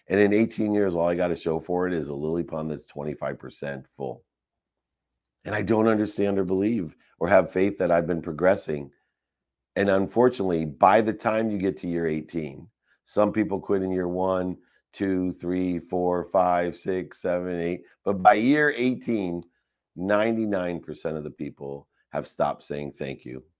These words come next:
because they only see twenty-five percent progress. Even though it's taken eighteen years, and in their mind, they can't imagine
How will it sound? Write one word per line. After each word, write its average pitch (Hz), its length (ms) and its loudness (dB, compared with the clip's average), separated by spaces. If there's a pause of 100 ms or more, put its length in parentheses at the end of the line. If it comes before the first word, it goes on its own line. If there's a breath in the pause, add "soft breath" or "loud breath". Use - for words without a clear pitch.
(680)
because 87 300 0
they 95 160 2
only 101 360 0
see 98 560 -2 (260 soft breath)
twenty-five 95 600 -2
percent 90 480 -8 (400)
progress. - 600 -6 (1080)
Even 135 260 6
though 135 180 8
it's - 140 2
taken 117 260 0
eighteen 113 300 -2
years, 123 200 0
and 104 120 0
in 107 80 -2
their 113 140 2
mind, 117 260 -2
they 107 80 -2
can't 113 260 -4
imagine 101 680 -2